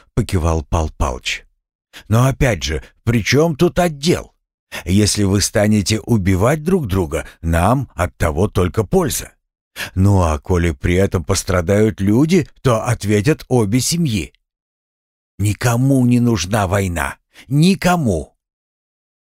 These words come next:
«Ты так говоришь только потому, что знаешь, что силы равны», равнодушно отметил Михеев, берясь за бутылку вина. «Кабы позиции семьи Ростокцева были слабее,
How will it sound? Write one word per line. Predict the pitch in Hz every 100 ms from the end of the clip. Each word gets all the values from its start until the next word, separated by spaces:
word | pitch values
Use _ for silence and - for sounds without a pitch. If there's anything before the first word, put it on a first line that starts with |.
| - - -
«Ты | 175
так | - 160 120
говоришь | 135 131 135 156 -
только | 147 131 123
потому, | - 120 120 165
что | 160 - 127
знаешь, | 107 135 151 147 - -
что | - - 147
силы | - 185 190 110 107
равны», | 117 123 101 78 65 - -
равнодушно | 107 101 104 92 95 - 95
отметил | 90 98 101 87 98
Михеев, | 107 110 120 78 76 - -
берясь | 92 92 85 98 90
за | 87 87
бутылку | 87 - 87 107
вина. | 101 113 78 - _ _ _ _ - - -
«Кабы | 156 143 170 170 - -
позиции | 139 123 175 - 147 139
семьи | - 143 139 156 156
Ростокцева | 131 127 - 135 - - 101 92
были | 87 107 101
слабее, | - 95 113 170 156 82